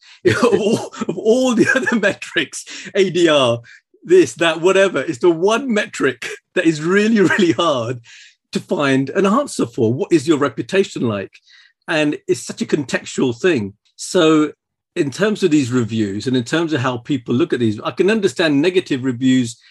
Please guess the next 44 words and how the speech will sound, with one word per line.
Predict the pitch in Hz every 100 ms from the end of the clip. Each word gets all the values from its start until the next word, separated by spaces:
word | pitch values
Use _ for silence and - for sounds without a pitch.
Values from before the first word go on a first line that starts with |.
| _
having | - 147 143 -
a |
significant | - - 131 139 120 - -
impact. | 110 110 98 - - - _ _
That | 165 165
I |
can | 131 143
understand. | 123 110 - 120 110
In | - 135
fact, | - - _ _
I'm | 139
not | 160 -
too | 156
<laughs> |
sure | 123 - 165
if | 120
you're | 151 135
aware, | 151 160
but | 123 135 - - - -
some | 175 180
of |
the | 151
problems | 120 170 151 135
that | 151
have | 123
happened | 160 - 135 120
this | 208 -
year, | 160 120 104 110
it's | 117 - - _
been | 208 190
reported | - 214 147
with | 143
a | 139
number | 165 180 139
of |
hotels, | 120 120 120 156 131 113
is | 143 127
where | 143 131
people | - 190 - 156
are | 151
actually | 151 - - 139
putting | 135 160 143
negative | 175 175 - 156 131
reviews | 135 135 170 135 117 110